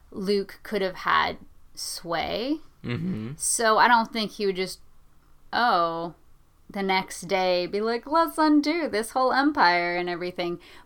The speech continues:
Speaker 1: But I think that, yeah, maybe Luke could have influence over him slowly coming to terms with, like, changing some of these policies
Speaker 2: Mm-hmm.
Speaker 1: and, and whatnot.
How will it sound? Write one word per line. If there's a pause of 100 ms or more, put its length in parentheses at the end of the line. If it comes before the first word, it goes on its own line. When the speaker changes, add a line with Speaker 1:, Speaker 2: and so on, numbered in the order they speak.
(120)
Speaker 1:
But
I
think (200)
that,
yeah,
maybe (160)
Luke
could
have (300)
influence
over (240)
him
slowly
coming
to
terms
with,
like,
changing
some
of
these
policies
Speaker 2:
Mm-hmm.
Speaker 1:
and,
and
whatnot.